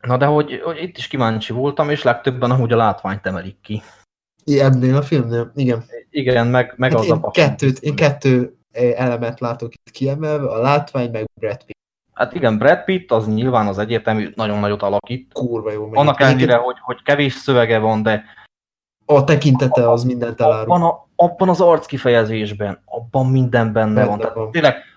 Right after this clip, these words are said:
Speaker 1: rohadt nehéz a szerepe.
Speaker 2: Nehéz, nehéz, pontosan.
Speaker 1: És, és nagyon visszafogott a szerepe, és a, ahogy játszik, az is nagyon visszafogott, de,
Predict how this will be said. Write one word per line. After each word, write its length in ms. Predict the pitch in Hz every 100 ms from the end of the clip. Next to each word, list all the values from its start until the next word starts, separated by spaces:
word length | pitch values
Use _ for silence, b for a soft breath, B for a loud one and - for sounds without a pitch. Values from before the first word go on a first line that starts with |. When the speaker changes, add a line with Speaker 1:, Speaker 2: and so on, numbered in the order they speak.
| B
Speaker 1:
rohadt 360 | 165 165 123
nehéz 320 | 117 104 107
a 60 | 104
szerepe. 520 | - 92 92 - - _ _ _ _ -
Speaker 2:
Nehéz, 440 | 131 123 120 - -
nehéz, 300 | 123 120 -
pontosan. 260 | 123 156
Speaker 1:
És, 220 | 127 - _ _ _ _ -
és 240 | 147 -
nagyon 360 | 170 190 190 160
visszafogott 920 | 160 - 143 - 123 117 113 _ - _ _
a 140 | - 107
szerepe, 680 | - 117 117 - 127 131 -
és 360 | 123 123 - -
a, 380 | 101 117 - -
ahogy 340 | 123 120 110
játszik, 480 | 120 123 120 - -
az 120 | 131
is 100 | 135
nagyon 260 | 131 127 117
visszafogott, 720 | 117 - 117 120 120 123 120
de, 340 | 123 120 117